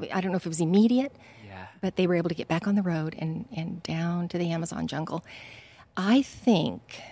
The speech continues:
Speaker 1: Dad said she may have been the first white woman in the jungle,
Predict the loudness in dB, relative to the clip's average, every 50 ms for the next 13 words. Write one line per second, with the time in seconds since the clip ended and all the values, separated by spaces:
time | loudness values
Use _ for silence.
0 | -20 -20 -20 -20 _ _ _ -8 -6 -6 -4 -4 -2 0 0 0 -2 -4 -6 -6
1 | -6 -4 -2 0 2 4 6 6 6 6 6 6 4 4 4 4 4 4 4 0
2 | -2 0 0 0 0 0 -4 -4 -4 -2 -2 -2 -4 -6 -6 -4 -4 -4 -4 -6
3 | -6 -10 -20 -20 -20 _ _ _ _ _ _ _ _ _ _ _ _ -4 -4 -2
4 | -2 -2 -2 -2 -4 -4 -4 -6 -10